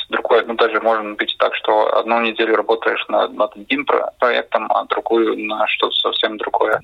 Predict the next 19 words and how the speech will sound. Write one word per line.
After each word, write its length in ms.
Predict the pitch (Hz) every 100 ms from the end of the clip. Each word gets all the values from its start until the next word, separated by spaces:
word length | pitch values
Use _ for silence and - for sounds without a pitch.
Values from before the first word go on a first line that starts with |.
| -
Ну, 140 | 120
в 80 | - -
целом 400 | 165 135 117 113
там 160 | - 113
может 360 | 113 117 117 110
быть, 260 | - -
э, 380 | 117 110 107 110 104
мос-, 400 | 107 120 127 -
несколько 460 | 123 139 110 -
аспектов. 500 | 104 - - - 107 - - - - - -
Один — 260 | 131 131
это 720 | 127 107 110 104 104 107 -
аналитика. 600 | 113 107 117 147 - - 165 - _ _ _ -
Можно 420 | - 110 110 110 - _ - - _ - _ -
даже 380 | - 117 117 110
несколько 520 | 110 113 110 110 -
часов 420 | - - 110 -
провести, 440 | - 107 104 -
просто 480 | 123 - 117 - -